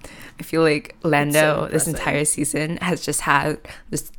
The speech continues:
Speaker 1: like, hundred-yard stare. Like, he's not there, you know?
Speaker 2: We already kind of got into it, but let's talk about the slays, the winners of this,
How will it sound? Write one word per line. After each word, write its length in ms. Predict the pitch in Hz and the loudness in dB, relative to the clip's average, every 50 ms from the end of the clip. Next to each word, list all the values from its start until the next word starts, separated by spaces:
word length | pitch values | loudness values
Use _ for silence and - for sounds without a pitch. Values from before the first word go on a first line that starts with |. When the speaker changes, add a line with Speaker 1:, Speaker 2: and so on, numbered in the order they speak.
| - | -14
Speaker 1:
like, 280 | - 101 131 - - - - | -12 -10 -10 -10 -12 -12 -10
hundred-yard 840 | - - - 180 175 165 185 185 156 165 151 151 147 143 143 139 | -6 -4 0 2 2 2 2 0 0 2 2 4 4 2 0 -2
stare. 520 | - - - - 147 151 151 151 147 147 - | -4 -4 -2 0 2 2 4 2 2 0 -2
Like, 140 | - - 160 | -4 -8 -8
he's 340 | - - - 185 170 - - | -8 -6 -6 -4 -4 -4 -4
not 380 | 156 151 - - - - - | -2 -2 -2 -2 -4 -6 -8
there, 360 | - - - - - - - - | -6 -6 -6 -4 -6 -6 -8 -8
you 100 | - - | -8 -8
know? 460 | - - 78 - 58 60 - 226 233 220 - - - - | -8 -6 -6 -4 -4 -4 -4 -6 -8 -10 -12 -16 -18 -10
Speaker 2:
We 120 | 202 220 226 | -6 -4 -4
already 200 | 220 220 208 214 | -4 -4 -6 -8
kind 180 | - 226 208 | -8 -8 -8
of 60 | 196 180 | -8 -6
got 160 | 190 185 175 | -4 -2 -2
into 240 | 175 175 175 - 180 | -2 -2 -4 -4 -6
it, 160 | 175 170 - | -6 -6 -4
but 160 | - 190 180 | -4 -6 -4
let's 240 | 190 214 262 - - | -4 -6 -8 -10 -8
talk 240 | - - 196 185 - | -6 -4 -4 -4 -4
about 360 | 202 190 185 170 - - - | -6 -6 -6 -6 -6 -8 -10
the 100 | - 190 | -10 -6
slays, 840 | - - - - 226 214 208 202 202 202 202 202 202 208 208 202 - - - - | -6 -4 -4 -4 -4 -6 -4 -4 -4 -6 -6 -8 -8 -8 -8 -8 -10 -12 -14 -14
the 180 | 220 208 226 226 | -10 -8 -8 -6
winners 760 | 220 196 185 185 190 214 208 208 202 202 220 226 226 214 208 | -6 -8 -8 -6 -4 -4 -2 -2 -2 -2 0 0 0 -2 -4
of 240 | - - 208 202 202 | -6 -8 -8 -8 -10
this, 540 | 214 220 196 208 202 202 196 - - - | -10 -10 -8 -8 -8 -8 -10 -10 -12 -14